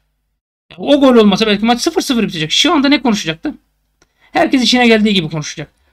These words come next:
Ama ben size söyledim. Maçtan önce söyledim. Söylemedim mi?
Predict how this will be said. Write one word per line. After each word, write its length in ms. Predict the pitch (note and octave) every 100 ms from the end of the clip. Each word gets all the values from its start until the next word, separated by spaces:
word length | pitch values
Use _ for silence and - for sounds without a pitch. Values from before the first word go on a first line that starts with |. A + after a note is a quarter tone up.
| _
Ama 260 | - A#3 G#3+
ben 140 | A3+
size 240 | A3 G#3 G3+
söyledim. 640 | G3+ F3+ G3+ A#3 G#3 - _ _ _ _ _
Maçtan 380 | - D#3+ - G#3
önce 200 | G3+ F#3
söyledim. 640 | - D#3 F3+ G3 G#3 - - _
Söylemedim 640 | _ D#3+ D#3 C4 E4+ A3 D3+
mi? 140 | D#3